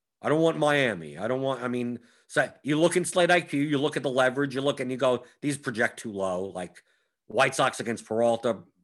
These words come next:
uh, Milwaukee against Giolito, maybe I'd play a little bit.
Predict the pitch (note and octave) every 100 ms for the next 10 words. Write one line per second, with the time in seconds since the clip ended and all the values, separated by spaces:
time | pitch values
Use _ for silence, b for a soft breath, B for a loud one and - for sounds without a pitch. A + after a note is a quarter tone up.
0 | - A2 G#2 G2+ B2 A#2 C3 A#2+ B2+ A#2
1 | A2+ - - A#2+ B2+ C3 B2 F3 G3 F3+
2 | E3 C3+ B2 A2+ A2+ A2+ A2+